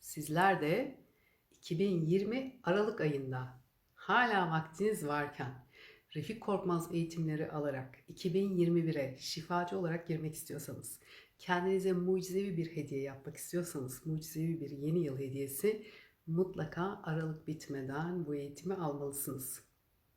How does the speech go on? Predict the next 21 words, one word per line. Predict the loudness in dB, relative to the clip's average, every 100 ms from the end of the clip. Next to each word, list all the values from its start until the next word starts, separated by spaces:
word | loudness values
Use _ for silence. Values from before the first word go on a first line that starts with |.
| _ -20 -20 -20 -20 _ 0
Eğitim | 2 2 -2
üç | -4 -6 -2
modülden | 0 0 0
oluşuyor. | -2 -4 -4 0 0 0 -8 -16
Her | -6 0 2 2
bir | 2
modülün | 0 -2 -2 2
eğitimi | 2 2 -2 -4 2
bir | 2 2
tam | -2 -2 -2
gün | -6 -8
sürüyor. | -8 -8 -6 -8 -6
İsterseniz | -6 0 0 0 -2 -6 -4 0
yüz | 0 0
yüze | -4 -4
Ankara'dan | -2 -2 0 2 4
alabilirsiniz. | 2 2 0 0 0 0 0 -2 -10 _ _ -6
Ben | -4 -4
denizden | -4 -4 -4 -4
almak | -6 -8 -10
isterseniz. | -8 -4 -4 0 2 0